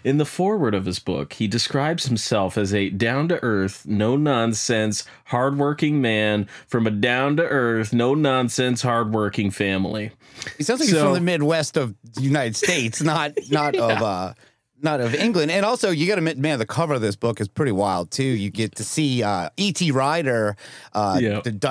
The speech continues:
Speaker 2: donned out in full biker gear, riding a pretty, a pretty badass, you know, looking hog, and there's all kind of alien, different alien ships and stuff behind him. But, uh, as we're gonna learn in this, that he, he talks a lot about Vespas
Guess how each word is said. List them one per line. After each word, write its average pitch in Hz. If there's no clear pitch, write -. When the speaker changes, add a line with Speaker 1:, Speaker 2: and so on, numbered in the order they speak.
Speaker 2:
donned 139
out 143
in 120
full 135
biker 123
gear, 120
riding 113
a 107
pretty, 123
a 110
pretty 117
badass, 110
you 117
know, 104
looking 104
hog, 117
and 101
there's 95
all 117
kind 120
of 107
alien, 135
different 139
alien 135
ships 156
and 143
stuff 143
behind 139
him. 135
But, 170
uh, 170
as 175
we're 233
gonna 240
learn 180
in 190
this, 127
that 143
he, 156
he -
talks 269
a 359
lot 254
about 196
Vespas 110